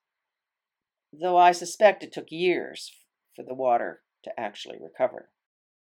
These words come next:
One other interesting comment from Doctor Mackay, which kind of echoes how the Thaberges were treated by government officials when they commuted their wolf research findings at the time,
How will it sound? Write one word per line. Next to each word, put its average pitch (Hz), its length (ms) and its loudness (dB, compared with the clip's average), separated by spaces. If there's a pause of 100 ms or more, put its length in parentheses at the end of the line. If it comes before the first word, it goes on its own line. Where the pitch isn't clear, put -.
(800)
One 285 340 2
other 254 200 2
interesting 196 420 -4
comment 202 480 0
from 165 120 -10
Doctor 180 300 2
Mackay, 151 520 2
which 175 260 -6
kind 320 240 -2
of 208 100 -6
echoes 139 500 -2 (440)
how 220 180 6
the 208 120 0
Thaberges 208 680 -2
were 139 100 -8
treated 156 400 -4
by 135 140 4
government 147 360 -2
officials 151 440 -6
when 135 180 -6
they 226 140 -4
commuted 127 460 -6
their 120 140 -2
wolf 190 340 -2
research 123 460 -10
findings 110 440 -4
at - 120 -14
the 101 60 -16
time, 143 440 -2